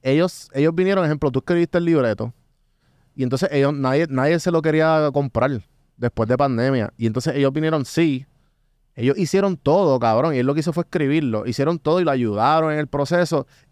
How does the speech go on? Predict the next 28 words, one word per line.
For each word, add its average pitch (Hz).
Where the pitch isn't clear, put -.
Y, 147
y 135
mucha 160
gente 190
en 131
la 123
industria 123
de 170
las 170
películas, 135
pues, 113
tú, 160
si -
yo 147
te 196
hago 208
todo 208
a 196
ti, 214
pues 160
yo 139
digo, 151
"Mira, 151
pues 139
vamos 139
a 170
co-produce 143
it". -